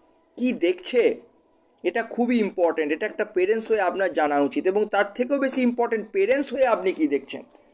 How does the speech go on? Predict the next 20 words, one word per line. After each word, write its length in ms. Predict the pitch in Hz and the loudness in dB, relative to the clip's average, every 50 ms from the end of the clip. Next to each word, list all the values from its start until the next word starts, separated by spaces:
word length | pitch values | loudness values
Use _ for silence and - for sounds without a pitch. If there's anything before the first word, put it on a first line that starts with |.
| _ _ _ _ _ _ _ _ _ _ _ _ _ - _ _ _ _ _ | _ _ _ _ _ _ _ _ _ _ _ _ _ -20 _ _ _ _ _
আপনি 340 | - 170 190 196 208 262 302 | 2 4 4 4 4 0 0
কি 160 | - 277 262 | 0 0 2
দেখছেন 480 | 208 202 190 - - - 180 143 113 - - - _ _ _ _ _ - | 2 2 0 0 -2 -4 -2 -2 -4 -6 -10 -18 _ _ _ _ _ -6
as 200 | - 170 175 175 | -2 -2 0 0
a 40 | 208 | 0
প্যারেন্টস 380 | 208 - 175 180 190 190 175 - | 0 0 0 0 0 0 0 0
হিসাবে, 360 | 180 160 - 151 123 - - - - _ _ _ _ _ _ _ _ - - | 0 0 0 -2 -4 -4 -6 -10 -12 _ _ _ _ _ _ _ _ -6 0
আপনার 540 | 175 190 208 202 - 240 254 269 269 285 277 277 - - - - | 0 0 0 0 -2 -2 2 4 4 4 2 0 -6 -12 -8 -4
হিস্ট্রিতে 600 | 156 196 208 - - - 269 262 269 277 269 269 | -2 -2 -2 -4 -4 -4 -4 -2 2 2 2 2
কি 220 | 262 269 - 262 | 2 0 -2 -2
ধরনের 420 | 247 247 254 262 262 262 269 269 240 | 2 2 4 4 4 4 4 2 0
ভিডিও 340 | 208 233 202 202 233 220 208 | 0 0 0 0 2 2 4
আসছে, 280 | 190 185 190 - 170 | 2 2 0 -4 -4
তাদের 280 | - 208 208 233 233 233 | -2 -2 0 0 -2 -2
কোয়ালিটি 460 | - 214 214 214 220 220 220 - 226 | -2 -2 0 0 0 0 0 -2 -4
কি, 280 | - - - 269 233 - - _ _ _ _ _ _ _ _ _ _ _ _ _ _ _ _ _ _ _ _ _ _ _ _ _ - | -4 -2 -2 -2 -2 -4 -8 _ _ _ _ _ _ _ _ _ _ _ _ _ _ _ _ _ _ _ _ _ _ _ _ _ -6
আপনার 480 | - 170 180 180 - 233 254 254 262 220 | -4 -2 -2 -2 0 4 4 6 6 6
হিস্ট্রিতে 540 | 208 226 220 - - - 277 269 - 285 262 | 4 2 0 -2 -4 -2 -2 -2 0 -2 -4
কোন 300 | 262 - 233 269 269 277 | -2 -2 0 0 2 4
ধরনের 340 | 277 269 262 262 269 262 | 4 4 4 4 2 0